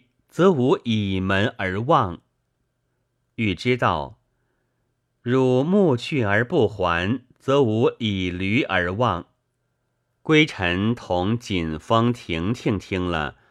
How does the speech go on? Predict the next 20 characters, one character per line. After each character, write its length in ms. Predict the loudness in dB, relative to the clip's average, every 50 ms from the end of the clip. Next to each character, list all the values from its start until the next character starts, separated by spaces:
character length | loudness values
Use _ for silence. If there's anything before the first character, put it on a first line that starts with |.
| _ _ _ _ _
都 460 | -2 0 0 2 2 0 -2 -4 _ _
泪 320 | 0 4 4 4 4 2 2
落 260 | 2 4 4 4 2
如 300 | 0 -2 -4 -2 -2 -2
雨。 360 | -2 -4 -6 -6 -8 -8 -12 _ _ _ _ _ _ _ _ _ _ _ _ _ _ _ _ _ _ _
座 200 | 2 4 4 4
中 220 | 6 6 4 4
凡 300 | 4 2 0 0 2 2
有 160 | 2 2 2
老 360 | 4 4 4 4 2 2 0 -4
亲 360 | -6 -10 -6 -2 -2 -2 0
儿 220 | 0 0 -2 -2
在 200 | 0 0 -2 -2 -2
异 280 | -2 -4 -2 -2 -4
乡 380 | -4 -4 0 0 0 0 0 -2
的， 320 | -2 -2 -4 -4 -6 -10 _ _ _ _ _ _ _ _ _ _ _ _
听 240 | -2 0 0 2 4
了 140 | 4 2
此 340 | 2 -2 -8 -6 -4 -4 -4
句， 480 | -4 -4 -4 -2 -2 0 -2 -4 -6